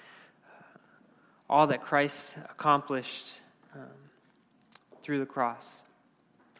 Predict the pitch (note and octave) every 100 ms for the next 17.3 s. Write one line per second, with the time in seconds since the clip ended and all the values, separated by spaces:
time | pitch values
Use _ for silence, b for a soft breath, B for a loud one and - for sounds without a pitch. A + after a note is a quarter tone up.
0 | B B - E3+ E3 D#3 D#3+ D3+ D3+ C#3
1 | D3+ C#3+ C#3+ D3 D3+ D3 D3+ D#3 D3+ C#3+
2 | C#3+ D3+ D3 C#3 D3 C#3+ C3+ C3+ C#3+ D3+
3 | C#3 C#3+ D3+ D#3+ C#3+ - - B B B
4 | B - D3+ C#3+ D3 D3+ D3 - C#3 C3+
5 | C3+ C3 C#3+ C#3 C3+ C#3+ C#3+ C#3+ - -
6 | D3 C#3+ C3+ B2+ B2+ C3+ C3+ C3 B2+ -
7 | - - D#3+ C3+ B2 B2 C3 C3+ C3+ B2+
8 | C3 C3 - B2+ B2 - B2+ B2+ A#2+ B2
9 | _ _ _ _ _ _ _ _ _ _
10 | - - _ _ - B B B B D3
11 | D3 D3 E3 D#3+ D#3+ D3+ D3 C#3 E3 D#3+
12 | D#3 D#3 - C#3+ C3+ - D3+ D3 D#3 C#3
13 | - C3+ C3 C3+ C#3+ C#3+ D#3 C#3+ D#3+ C#3
14 | - C3+ A#2+ C3+ D#3 D#3 C#3+ D3 D3 C#3
15 | C#3 C3+ C3+ C3 C3 C3+ C3+ C3+ C3 D3
16 | C3+ C#3 C3+ B2+ A2+ - C#3+ - B2+ -
17 | C3 C3 B2